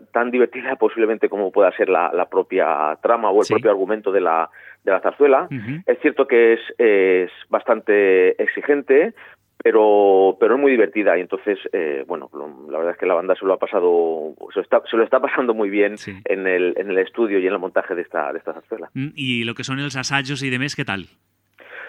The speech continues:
Speaker 1: Pues muy bien, eh, de hecho estamos esta semana ensayando casi prácticamente todos los días,
Speaker 2: Ujú.
Speaker 1: intentando pulir los últimos detalles, pues, porque ya nos falta muy, muy poquito tiempo,
Speaker 2: Sí.
Speaker 1: pero, pero muy bien,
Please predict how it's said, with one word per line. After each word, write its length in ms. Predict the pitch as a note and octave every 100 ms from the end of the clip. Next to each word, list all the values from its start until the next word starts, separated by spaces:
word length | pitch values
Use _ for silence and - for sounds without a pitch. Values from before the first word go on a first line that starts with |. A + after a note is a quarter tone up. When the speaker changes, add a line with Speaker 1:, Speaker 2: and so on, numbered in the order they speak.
| - _ -
Speaker 1:
Pues 160 | A#2
muy 140 | C3+ F3
bien, 240 | D3+ G3
eh, 560 | - G#2 G#2 F#2 F#2 F2+
de 100 | E2+
hecho 140 | G2+ A2
estamos 360 | - A#2 A#2
esta 160 | A#2 A#2
semana 560 | A2 G2+ G#2 G2+ G2 F#2+
ensayando 420 | G2 G#2 G2 G2 -
casi 320 | G#2 - F#2+
prácticamente 840 | F#2 F#2 F#2 F#2 F#2 F#2 F2+ E2+
todos 240 | F2 F#2 F#2+
los 140 | G2+
días, 400 | B2 C#3 C3+ D#3+
Speaker 2:
Ujú. 120 | G#2+ C3+ - -
Speaker 1:
intentando 880 | A2 G2+ F2+ F#2+ F#2 F#2+ F#2+ F#2+ F2+
pulir 240 | F#2+ F#2+
los 120 | G2 F2+
últimos 280 | G2 G2
detalles, 280 | F#2+ B2 C#3 C3+
pues, 160 | G2
porque 200 | - F2+
ya 120 | F2
nos 120 | F2 F2
falta 220 | F2 F2
muy, 420 | F2 E2+ E2 D#2+
muy 180 | D#2 F#2
poquito 340 | G2+ A2+ -
tiempo, 400 | A#2+ C#3+ C#3+ D3
Speaker 2:
Sí. 180 | G#3 G#2 G2 - -
Speaker 1:
pero, 760 | A2+ G2+ F#2 F2+ E2+ D#2+ D#2
pero 140 | - G#2
muy 120 | C#3
bien, 240 | A2+ C3+